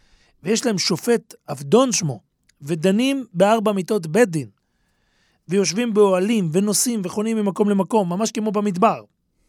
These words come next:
ונלחמים עם חמשת מלכי כוש, או שבעת מלכי כוש, ומהלך ארצם שבעה חודשים". זה מדהים התיאור, אבל חמישה מאותם המלכים סובבים אותם מאחוריהם.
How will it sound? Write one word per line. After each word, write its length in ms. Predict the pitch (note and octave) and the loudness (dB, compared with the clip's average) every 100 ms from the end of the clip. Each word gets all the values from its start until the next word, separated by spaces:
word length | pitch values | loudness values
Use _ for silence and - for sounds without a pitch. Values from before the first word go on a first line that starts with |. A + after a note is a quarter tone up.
| _ _ _ _ _ - | _ _ _ _ _ -12
ונלחמים 560 | D3 G3+ D3+ F#3 A3+ A3+ | -6 -4 -4 -2 -2 -2
עם 60 | |
חמשת 600 | F3+ F#3 A3 A3 A3+ E3+ - | -2 -2 0 -2 -4 -6 -6
מלכי 380 | F3+ F3 G#3+ G3 | -6 -4 -6 -6
כוש, 420 | - A#3 F3+ - | -6 -6 -6 -8
או 140 | D3+ D3 | -8 -8
שבעת 400 | - D3+ A#3 C4 | -6 -4 -4 -4
מלכי 280 | G#3 E3+ D#3+ | -8 -8 -10
כוש, 240 | D3+ B2+ _ _ _ _ _ _ _ | -10 -12 _ _ _ _ _ _ _
ומהלך 400 | - E3+ G#3 B3 | -4 -2 -2 -2
ארצם 320 | A3 F#3 A3+ F#3+ | -2 -2 -2 -2
שבעה 420 | G3 F3 G3+ A3+ | -2 -2 0 0
חודשים". 600 | - G3 F#3 - G3+ A#2+ _ _ _ | 0 -6 -6 -6 -6 -8 _ _ _
זה 160 | _ D3+ | _ -4
מדהים 340 | E3 E3+ A3+ | -2 0 0
התיאור, 360 | G3 G3 F#3 B2 | -2 0 -2 -2
אבל 160 | C3 D3 | -6 -4
חמישה 400 | F#3+ F#3+ - B3 | -2 -2 0 0
מאותם 280 | A3+ A#3 | -2 -2
המלכים 380 | A#3 G#3+ F3 A3+ | -2 -2 -2 -4
סובבים 420 | G3 G3+ G3 A3+ | -2 -4 -4 -4
אותם 240 | A3+ G3 G#3 | -4 -4 -4
מאחוריהם. 500 | G3 G3+ G3 A3 | -4 -4 -4 -4